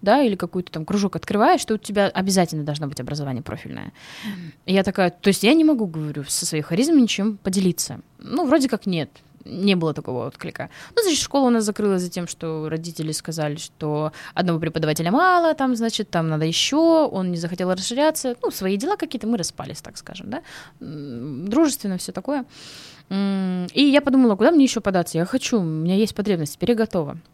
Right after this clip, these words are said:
Потом случайно я оказалась, а, на работе в детском центре. Ну, то есть примерно вот так же я и выглядела. И я подумала, что, блин, меня, наверное, не возьмут. Ну, детский центр, там я выгляжу как,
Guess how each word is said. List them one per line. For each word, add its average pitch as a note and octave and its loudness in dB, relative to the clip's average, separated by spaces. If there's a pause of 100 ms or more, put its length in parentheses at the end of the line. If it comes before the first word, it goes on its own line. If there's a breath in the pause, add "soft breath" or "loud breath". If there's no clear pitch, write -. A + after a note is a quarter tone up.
(840)
Потом G4 6
случайно D4 4
я A3+ 4
оказалась, G3+ 2 (400 loud breath)
а, F3+ 2 (540)
на C#3 -6
работе F#3+ 2
в E3 -6
детском G3 -2
центре. E3 -6 (640)
Ну, B3+ 4
то A#3+ 2
есть A3 -4
примерно G#3+ 0
вот F3 -10
так D4+ -2 (100)
же G#3+ -8
я F#3+ -8
и F#3+ -14
выглядела. E3 -14 (1200 soft breath)
И G#3 -4
я G3 -2
подумала, C4 0
что, A#3+ -10
блин, F#3+ -6
меня, E3+ -4
наверное, D#4 0
не C#4+ 2
возьмут. B3 0 (160)
Ну, F3+ -8
детский F3+ -6
центр, G3 -6
там D#3 -8
я D#3 -6
выгляжу D#3+ -8
как, D3 -12